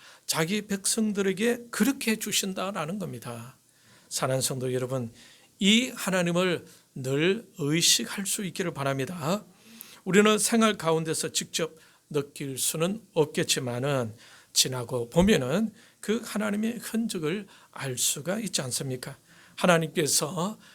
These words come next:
그들에게 주시려고 준비해 두신 땅, 그 좋은 땅, 젖과 꿀이 흐르는 그 땅은 아무나 들어갈 수 있는 곳이 아니죠. 누가 들어갈 수 있겠습니까? 믿음이 있는 자가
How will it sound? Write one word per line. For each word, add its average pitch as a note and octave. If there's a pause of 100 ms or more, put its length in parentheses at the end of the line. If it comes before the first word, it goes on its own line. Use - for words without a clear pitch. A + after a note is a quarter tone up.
(140)
그들에게 D#3
주시려고 D#3
준비해 C#3+
두신 C#3
땅, B2+ (680)
그 A3
좋은 D#3
땅, D3 (460)
젖과 E3+
꿀이 G3+
흐르는 G3
그 -
땅은 D3+ (340)
아무나 D3
들어갈 G#3+
수 -
있는 G3
곳이 G3
아니죠. F3+ (300)
누가 G#3
들어갈 G#3
수 G3+
있겠습니까? F3+ (760)
믿음이 D3
있는 C3
자가 B2+